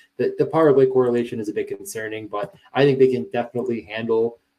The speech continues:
whatever matchup they get put up against at five on five, and I'm not, I'm just not too nervous about, I mean,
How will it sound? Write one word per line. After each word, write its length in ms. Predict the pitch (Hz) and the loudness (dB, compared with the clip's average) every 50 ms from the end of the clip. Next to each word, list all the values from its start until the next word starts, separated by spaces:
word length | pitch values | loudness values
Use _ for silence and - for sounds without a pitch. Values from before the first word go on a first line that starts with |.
| _ _ _ - | _ _ _ -4
whatever 540 | 113 107 113 113 110 113 113 113 120 120 | 0 2 2 2 2 0 -2 0 0 -2
matchup 320 | 117 113 117 113 - 131 127 | 0 -2 -4 -4 -6 -6 -4
they 120 | 117 117 | -4 -4
get 200 | 113 117 - - | -6 -8 -8 -8
put 120 | 120 110 113 | -8 -8 -8
up 120 | - - | -8 -10
against 300 | 123 123 123 120 123 - | -8 -8 -8 -8 -8 -10
at 100 | 101 - | -12 -8
five 220 | - 110 113 110 | -6 -6 -6 -6
on 160 | 107 107 - - | -8 -8 -8 -8
five, 280 | 104 107 120 131 127 127 - - _ _ _ | -6 0 2 2 2 0 -2 -10 _ _ _
and 300 | 104 104 107 104 104 - - _ _ _ _ _ _ _ _ _ _ _ _ _ _ _ _ _ _ _ - | -12 -10 -10 -10 -12 -16 -20 _ _ _ _ _ _ _ _ _ _ _ _ _ _ _ _ _ _ _ -4
I'm 100 | 131 127 | -2 0
not, 180 | 127 120 120 127 | 0 -2 -2 -4
I'm 100 | 127 127 | -4 -4
just 100 | 127 - | -4 -4
not 180 | 131 - - - | -4 -4 -6 -6
too 120 | 113 107 | -10 -8
nervous 500 | 110 113 110 104 107 107 98 - - - | -6 -6 -6 -4 -4 -4 -6 -6 -8 -10
about, 320 | 107 101 107 104 107 107 | -10 -8 -6 -6 -6 -6
I 80 | 117 117 | -6 -6
mean, 200 | 117 117 113 | -6 -6 -6